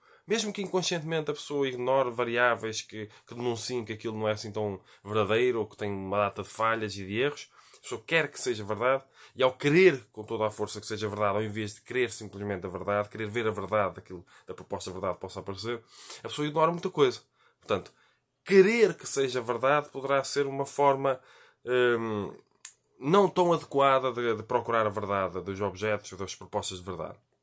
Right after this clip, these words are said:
Ou a pessoa quer que seja falsa, de repente aparece aqui uma proposta de verdade que pode desabar completamente com o nosso sistema de crenças,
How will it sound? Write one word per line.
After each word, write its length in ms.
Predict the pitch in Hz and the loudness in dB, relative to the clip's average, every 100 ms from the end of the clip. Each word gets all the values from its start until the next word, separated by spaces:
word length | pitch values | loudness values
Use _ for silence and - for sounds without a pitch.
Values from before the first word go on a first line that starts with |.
| _ _ _ _ - - - | _ _ _ _ -20 -14 -2
Ou 120 | 127 | 0
a 40 | |
pessoa 240 | 123 135 113 | 2 0 -2
quer 260 | 143 120 | 0 0
que 80 | 95 | 0
seja 240 | - 95 104 | -4 -4 -2
falsa, 460 | 123 180 190 196 - - - | 4 4 2 -6 -12 -16 -6
de 120 | 131 | -2
repente 340 | 135 143 151 | 0 2 2
aparece 320 | 139 131 135 131 | 2 4 4 2
aqui 140 | 123 | -2
uma 120 | 127 | -4
proposta 460 | 123 113 127 123 123 | -4 0 0 2 -2
de 60 | |
verdade 400 | 107 117 123 113 | -4 0 0 0
que 60 | 107 | -2
pode 280 | 123 117 107 | -2 -2 -2
desabar 500 | 107 135 127 151 147 | -2 0 2 2 0
completamente 640 | - 120 120 117 117 107 | -4 -8 -6 -6 -6 -6
com 120 | - | -6
o 20 | 110 | -4
nosso 160 | 104 | -4
sistema 320 | - - 101 | -4 -6 -4
de 60 | 104 | -4
crenças, 500 | 117 143 175 180 175 | 0 0 2 0 -6